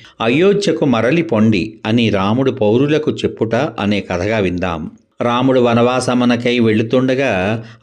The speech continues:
అతనిపై ప్రేమగల పౌరులందరూ అతనిని అనుసరించి వెళ్ళారు. రాముని మిత్రవర్గం దశరథ మహారాజు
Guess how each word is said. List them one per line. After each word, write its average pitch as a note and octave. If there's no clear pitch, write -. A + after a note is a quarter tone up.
అతనిపై F#3+
ప్రేమగల D#3
పౌరులందరూ A#2+
అతనిని A2
అనుసరించి A#2+
వెళ్ళారు. F#2+
రాముని A2+
మిత్రవర్గం G#2+
దశరథ A2+
మహారాజు G2+